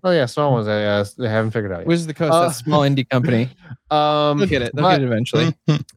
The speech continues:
Speaker 1: Uh, before we jump into it, 'cause it is gonna be a little free form and we're all gonna, just gonna throw out topics out there and talk about them. Uh, we wanna do something that we've been continuing doing as we've come back, and that's to dedicate this episode.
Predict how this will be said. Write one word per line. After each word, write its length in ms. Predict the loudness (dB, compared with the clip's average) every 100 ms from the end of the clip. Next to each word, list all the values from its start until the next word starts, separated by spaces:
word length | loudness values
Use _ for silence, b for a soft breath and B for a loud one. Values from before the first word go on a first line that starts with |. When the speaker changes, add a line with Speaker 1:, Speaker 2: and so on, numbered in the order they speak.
| -6
Speaker 1:
Uh, 380 | -2 0 2 0
before 340 | -2 -2 0 2
we 100 | 2
jump 340 | 2 2 0
into 320 | -2 -2 2
it, 120 | 0 2
'cause 160 | 0
it 100 | 2
is 120 | 2
gonna 120 | 0 2
be 120 | 2
a 60 |
little 200 | 4 2
free 260 | 0 -6 -6
form 380 | -6 -4 -2 0
and 80 | 2
we're 120 | 2
all 120 | 2
gonna, 160 | 2 0
just 100 | 0
gonna 140 | -2
throw 280 | 0 2 2
out 200 | 2 0
topics 360 | -2 0 -2
out 220 | -2 -4 0
there 160 | -2
and 80 | 0
talk 160 | -2 -4
about 380 | 0 0 0
them. 200 | 0 0 -2 b b -2
Uh, 320 | 2 2 0
we 160 | 0 0
wanna 300 | 2 2 2
do 160 | 0 0
something 400 | 0 0 0 2
that 160 | 2
we've 160 | 0 2
been 260 | 2 2 -2 _
continuing 520 | -4 -2 0 0 0
doing 360 | 2 2 2 0
as 260 | 0 0 2
we've 160 | 0 0
come 200 | -2 2
back, 340 | 2 0 -4 _ -8
and 80 | -2
that's 140 | -2
to 100 | -2
dedicate 600 | -2 0 0 0 -2 0
this 180 | -2 0
episode. 600 | 0 0 -2 0 0 0